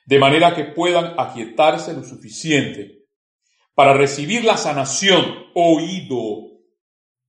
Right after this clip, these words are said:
que no voy a poder volver a leer esto, aunque quiero volverlo, vamos a ver si me queda el tiempo. Y los individuos están preocupados por su subsistencia, necesitan confort y seguridad de manera que puedan aquietarse lo suficiente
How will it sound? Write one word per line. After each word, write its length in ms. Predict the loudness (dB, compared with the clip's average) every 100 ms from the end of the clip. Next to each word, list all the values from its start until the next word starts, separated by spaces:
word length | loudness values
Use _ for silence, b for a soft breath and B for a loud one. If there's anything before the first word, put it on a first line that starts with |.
| _ _
que 100 | -6
no 80 | 2
voy 120 | 2
a 100 | 2
poder 180 | 4 2
volver 260 | 4 2 2
a 60 |
leer 240 | 2 0 0
esto, 220 | -2 -4
aunque 200 | -6 -2
quiero 200 | 2 2
volverlo, 340 | 2 0 0
vamos 220 | 0 0 0
a 40 |
ver 80 | -2
si 140 | -6
me 100 | -8
queda 180 | -4 -2
el 120 | -4
tiempo. 400 | -6 -6 -6 -12 -18 _ _ _ b b b b
Y 80 | 2
los 140 | 4
individuos 240 | 6 4 4
están 180 | 4 2
preocupados 520 | 0 2 4 4 2
por 180 | -4 -6
su 80 |
subsistencia, 720 | -12 -16 -8 -6 -6 -8 -10 -10
necesitan 460 | -10 -6 -6 -4
confort 420 | -8 -10 -2 -2
y 40 | -2
seguridad 460 | -6 -8 0 2
de 60 | 2
manera 360 | 0 0 0 0
que 120 | -4
puedan 340 | 0 2 2
aquietarse 600 | -2 -8 -2 2 2 0
lo 120 | -10 -10
suficiente 840 | -12 -14 -4 -2 0 -2 -4 B